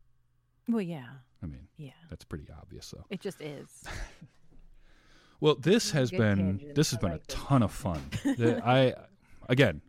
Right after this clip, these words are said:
Speaker 2: amazing movie. I'm so glad I got to see it. Thank you for
Speaker 1: Yay.
Speaker 2: coming on and talking about
Speaker 1: Oh,
Speaker 2: it with
Speaker 1: my
Speaker 2: me,
Speaker 1: pleasure.
Speaker 2: for suggesting the movie. It's been a ton of fun.
Speaker 1: Yay.
Speaker 2: So I mentioned earlier on Miriam Dufour
Speaker 1: Yes.
Speaker 2: and, uh, Aquilo. Now,
Speaker 1: Yes.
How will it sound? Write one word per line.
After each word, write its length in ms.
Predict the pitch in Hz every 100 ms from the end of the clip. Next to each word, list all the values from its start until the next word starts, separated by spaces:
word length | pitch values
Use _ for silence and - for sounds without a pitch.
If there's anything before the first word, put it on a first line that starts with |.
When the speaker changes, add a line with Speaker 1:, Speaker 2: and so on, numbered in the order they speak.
| -
Speaker 2:
amazing 360 | 104 135 131 127
movie. 240 | 120 120
I'm 100 | 98
so 200 | - 123
glad 200 | 123 113
I 40 |
got 120 | 110 107
to 80 |
see 180 | - 110
it. 140 | 107 -
Thank 260 | 117 123
you 180 | 127 123
for 120 | 127
Speaker 1:
Yay. 60 | 117
Speaker 2:
coming 260 | 117 110 101
on 320 | 104 107 107
and 120 | 87
talking 280 | - 104 113
about 200 | 110 107
Speaker 1:
Oh, 20 |
Speaker 2:
it 60 | 98
with 180 | 117 -
Speaker 1:
my 80 |
Speaker 2:
me, 120 | 117 123
Speaker 1:
pleasure. 360 | 165 156 165 -
Speaker 2:
for 140 | - 92
suggesting 600 | 85 76 85 107 - 117
the 60 |
movie. 360 | 113 113 113 120
It's 140 | 117
been 140 | - 95
a 40 |
ton 180 | 90 110
of 80 | 110
fun. 380 | 113 113 233 -
Speaker 1:
Yay. 60 | - - - -
Speaker 2:
So 240 | - 151 135
I 180 | 135 202
mentioned 440 | 170 147 135 127
earlier 300 | 120 113 113
on 320 | 101 98 101 95
Miriam 320 | 101 104 98
Dufour 440 | 101 - 78 80 - - _ _ _ -
Speaker 1:
Yes. 280 | 160 190 180 -
Speaker 2:
and, 320 | 98 92 90
uh, 340 | 90 85 85 78 -
Aquilo. 640 | 113 - 87 69 69 - -
Now, 440 | 87 85 85 82 -
Speaker 1:
Yes. 220 | 151 151